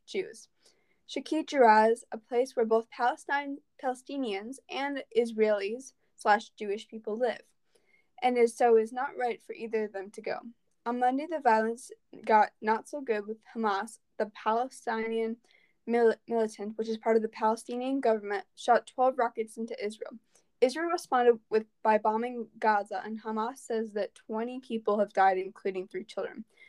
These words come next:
This conflict began an escalation of violence in the past few days, taking place all over the world. Both sides seem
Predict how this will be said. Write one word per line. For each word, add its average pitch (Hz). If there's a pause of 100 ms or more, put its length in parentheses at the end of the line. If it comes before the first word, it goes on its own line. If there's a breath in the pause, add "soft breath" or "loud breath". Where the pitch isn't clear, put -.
(180 soft breath)
This 262
conflict 262
began 214 (320)
an -
escalation 254
of 269
violence 220
in 220
the 214
past 220
few -
days, 214
taking 220
place 214 (120)
all 196
over 196
the 196
world. 180 (720)
Both 262
sides 285
seem 233